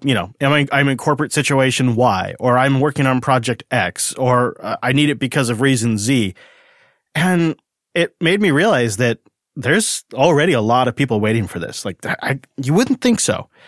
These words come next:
You wouldn't think a Microsoft browser on Linux would be something people are anticipating, but just based on the feedback <laughs> alone I got, I know some people are. And now that I have used it, I think it's a perfectly fine browser. And I think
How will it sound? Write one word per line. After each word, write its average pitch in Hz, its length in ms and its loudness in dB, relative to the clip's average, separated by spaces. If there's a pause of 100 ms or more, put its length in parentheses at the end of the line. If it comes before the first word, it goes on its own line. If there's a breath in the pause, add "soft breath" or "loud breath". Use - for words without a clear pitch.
(180 soft breath)
You 120 140 0
wouldn't 226 300 4
think 190 160 2
a 143 40 2
Microsoft 147 480 0
browser 139 280 2
on 123 80 2
Linux 139 420 -2 (200 soft breath)
would 135 100 2
be 139 80 2
something 135 300 0
people 139 260 -2
are 120 60 2
anticipating, 151 640 -2 (340 soft breath)
but 110 120 -6
just 220 220 -2
based 190 240 0
on 151 80 4
the 127 60 2
feedback 156 400 0
<laughs> - 20 -2
alone 165 240 2
I 165 140 0
got, 143 280 0 (300 loud breath)
I 131 140 0
know 196 180 2
some 214 240 2
people 120 300 0
are. 107 240 0 (260 loud breath)
And 143 140 2
now 165 160 2
that 190 100 2
I 165 140 2
have 143 140 0
used 123 380 2
it, 110 220 0 (500)
I 147 100 2
think 165 200 2
it's 165 120 -4
a - 40 -12
perfectly 156 380 0
fine 151 220 2
browser. 135 500 -2
And 135 140 2
I 135 60 2
think 143 400 -2